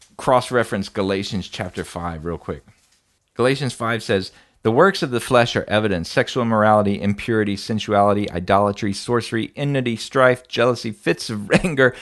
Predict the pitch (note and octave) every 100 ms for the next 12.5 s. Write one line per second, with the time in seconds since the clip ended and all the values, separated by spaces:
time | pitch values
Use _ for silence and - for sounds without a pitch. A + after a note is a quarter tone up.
0 | - - A#2+ D#3+ F#3+ E3+ C#3 C3 G#2+ -
1 | D3+ C3+ C3 A#2+ A2+ G#2+ B2 A#2 A2 -
2 | E3 E3+ C3 G#2 C3 C#3 A2+ G2 - B2
3 | B2+ A#2+ A2 G2+ - _ - A2 - B2
4 | B2 G2+ A2 G2+ A2 F#2 - - B2+ D#3+
5 | B2 B2+ B2 A#2 F2+ G2 F#2+ F#2 G#2 G#2+
6 | G#2 G2+ - E2 D#2+ - _ G2 - A2
7 | G2+ G2 F#2+ B2+ C#3+ A2+ G2+ - F2+ D#2
8 | - _ - G2 F#2 G#2 E2 - - F2+
9 | E2 F#2+ D#2+ - _ - G2 - G#2 D2+
10 | D#2 - F2+ G2 D2+ - - - - B2
11 | D3+ A#3+ F#3+ D#3+ F3 D3 A#2+ A#2+ C3+ -
12 | B2+ G#2+ D#2 D#2 -